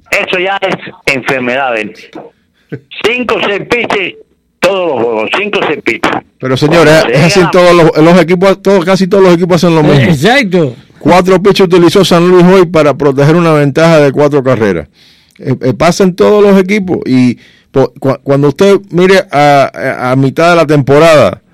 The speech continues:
Speaker 2: la mitad de esos relevistas que comenzaron la temporada no están en el
Speaker 3: No
Speaker 2: equipo
Speaker 3: van a estar.
Speaker 2: porque están ya sobreusados.
Speaker 1: Están quemados.
Speaker 2: Están
Speaker 3: Exacto.
Speaker 2: quemados.
Speaker 1: Como decimos nosotros, están
Speaker 2: Sí.
Speaker 1: quemados.
Speaker 3: Eh.
Speaker 1: Ahora, ahora bien,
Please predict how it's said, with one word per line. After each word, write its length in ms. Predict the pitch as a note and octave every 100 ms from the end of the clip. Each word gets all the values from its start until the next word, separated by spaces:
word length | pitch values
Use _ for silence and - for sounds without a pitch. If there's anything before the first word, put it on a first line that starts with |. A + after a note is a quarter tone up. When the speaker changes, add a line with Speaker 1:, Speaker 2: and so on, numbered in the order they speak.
| _ _ _ _ -
Speaker 2:
la 180 | G#2+ A#2
mitad 400 | B2+ A#2+ D#3+ E3+
de 60 |
esos 180 | E3 E3+
relevistas 440 | D3 D3 D3 D#3 D3
que 80 | B2
comenzaron 420 | C3 B2+ D#3 D#3
la 80 | C3+
temporada 420 | C3+ C#3 D#3 D3
no 120 | B2+ C#3+
están 160 | D3+ D3
en 40 |
el 60 | C#3+
Speaker 3:
No 60 | C3
Speaker 2:
equipo 220 | F3+ F3
Speaker 3:
van 140 | E3+
a 100 | F#3+
estar. 280 | F3 F3+ C#3+
Speaker 2:
porque 260 | A#2+ A#2+ A#2+
están 280 | - D#3 D#3
ya 160 | E3
sobreusados. 720 | D3+ D3 C3+ B2+ - D3 A2 F#2 - - _ _ _ _ _ _ _ _ -
Speaker 1:
Están 180 | F3 F3
quemados. 520 | F#3+ F#3+ F#3+ B2+ F2
Speaker 2:
Están 160 | A#2 C3
Speaker 3:
Exacto. 80 | D#3 C3+
Speaker 2:
quemados. 220 | D#3 -
Speaker 1:
Como 80 | -
decimos 260 | - E3+ D#3
nosotros, 280 | E3 - - _ _
están 200 | C#3+ D3+
Speaker 2:
Sí. 40 |
Speaker 1:
quemados. 560 | E3+ E3+ F#3+ F3 A2 - _ -
Speaker 3:
Eh. 300 | F3 A3 C3 - - - -
Speaker 1:
Ahora, 340 | C#3 E3 D#3 - -
ahora 320 | - B2 D#3+ D3+
bien, 260 | C#3+ A2+